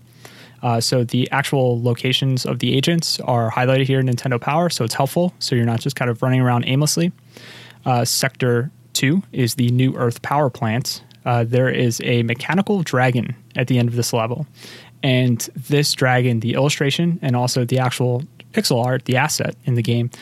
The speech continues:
reminds me so much of Mega Man. We'll talk a lot about how this game compares to Mega Man, uh, in just a bit, but this mechanical dragon kind of turns into this fire wheel that rolls at you. You have to time your jump perfectly, jump over it,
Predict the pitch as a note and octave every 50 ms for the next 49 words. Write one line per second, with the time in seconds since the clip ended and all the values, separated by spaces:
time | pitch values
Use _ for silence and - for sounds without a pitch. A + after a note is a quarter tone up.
0 | - - - - - - - B2+ B2 C3 C3+ B2+ B2+ C3 B2 - - B2+ B2 B2
1 | A#2+ A#2 - F3+ F#3 F#3 E3+ D3+ - C#3 A#2+ B2+ G3+ A#3 G#3+ - A2 A#2 A#2 -
2 | B2 - - D3 C3 B2+ - - D#3+ D3+ D#3 C#3 B2+ B2 C3 C3 A#2+ B2 A#2+ A#2+
3 | A#2+ B2 B2+ A#2+ B2+ A#2 - - A#2+ A2+ A2+ - C3 B2 - B2 A#2+ - - B2
4 | A#2 A#2 A#2 A#2 A#2 A#2 A#2 A#2 A#2 - - - - - - - A#2+ A#2+ - B2+
5 | A#2 B2 - - A#2 - A#2+ A2+ A2 - - - B2 A#2+ A2+ - - - - -
6 | - - - - C3+ - - C3+ B2+ - C#3 C#3 C3+ - C#3+ C3+ C3 B2+ A#2+ -
7 | - - - B2+ B2 B2 B2 B2 A#2+ A#2 A#2 - B2+ A#2+ A2+ - - B2 A#2 -
8 | - B2 A#2 - B2 A#2 A2+ A#2+ A2+ A2 - - - - - A#2 A2+ B2 C3 B2+
9 | C3+ C3 C3+ C#3 C3+ C3 - A#2+ B2+ A#2+ A#2+ A#2+ B2 C3 - C3 - - C#3+ C#3
10 | C3+ C3 B2+ B2 A#2+ A#2+ - - - - - - C3+ B2+ B2+ B2 B2 A#2 - C3
11 | A#2+ A#2+ - - F3+ F#3 - F3 - F3+ E3+ D#3+ C#3 - B2 A#2+ - A#2 A#2 B2
12 | A#2+ A#2 -